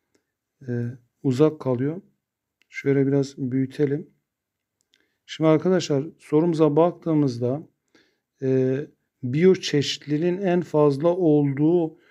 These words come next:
olması gereken yer, e, yağışın en fazla olduğu ekvatoral bölgeye yakın bir bölge bulmamız lazım. Dolayısıyla Amazon bölgesi bugün, e, sahip olduğu ormanlar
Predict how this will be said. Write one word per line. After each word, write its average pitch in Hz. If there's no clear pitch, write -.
olması 143
gereken 151
yer, 185
e, 135
yağışın 143
en 180
fazla 147
olduğu 156
ekvatoral 151
bölgeye 147
yakın 160
bir 139
bölge 151
bulmamız 135
lazım. 156
Dolayısıyla 147
Amazon 147
bölgesi 151
bugün, 151
e, 135
sahip 143
olduğu 147
ormanlar 139